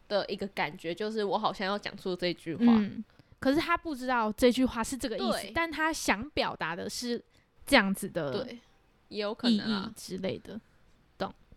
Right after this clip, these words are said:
Speaker 1: 没有错。那我们现在就来，一起来学习如何教会鹦鹉讲话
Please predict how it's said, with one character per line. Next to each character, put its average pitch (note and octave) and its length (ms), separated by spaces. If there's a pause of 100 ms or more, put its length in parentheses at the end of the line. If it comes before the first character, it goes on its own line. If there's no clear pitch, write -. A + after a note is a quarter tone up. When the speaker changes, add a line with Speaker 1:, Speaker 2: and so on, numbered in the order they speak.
(320)
Speaker 1:
没 G#3+ 140
有 G#3+ 180
错。 G3+ 580 (320)
那 C#4+ 260
我 G#3+ 60
们 G3 160
现 B3 180
在 A3+ 140
就 A#3+ 120
来， G3 380 (220)
一 G#4+ 80
起 D4+ 280
来 A3+ 280
学 B3+ 320
习 C4+ 400 (240)
如 D#4 200
何 G4+ 240
教 G4 260
会 A4 300
鹦 G#4 220
鹉 D4 180
讲 - 200
话 B4 280